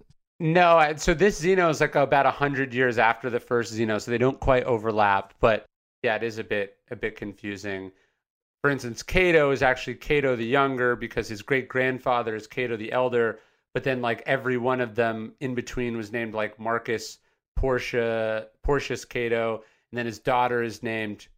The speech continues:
Portia Cato. It's all very confusing.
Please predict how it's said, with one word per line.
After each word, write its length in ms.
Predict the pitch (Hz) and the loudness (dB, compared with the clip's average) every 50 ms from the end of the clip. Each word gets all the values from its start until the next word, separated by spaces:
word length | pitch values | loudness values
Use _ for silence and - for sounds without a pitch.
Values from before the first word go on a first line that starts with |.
| _ | _
Portia 480 | - - 143 156 151 139 - - 131 120 | 2 4 6 4 2 2 2 0 -2 -2
Cato. 640 | - - 120 113 113 107 110 110 107 107 107 101 - _ _ _ _ - | -2 -4 -4 -2 -2 0 0 0 0 0 -2 -4 -6 _ _ _ _ -18
It's 220 | - - - - | -12 -6 0 2
all 140 | 143 131 113 | 2 2 2
very 240 | 104 107 101 95 - | 2 0 0 0 -2
confusing. 640 | - 107 104 - - 104 95 - - - - | -4 -10 -12 -10 -12 -12 -12 -12 -16 -18 -18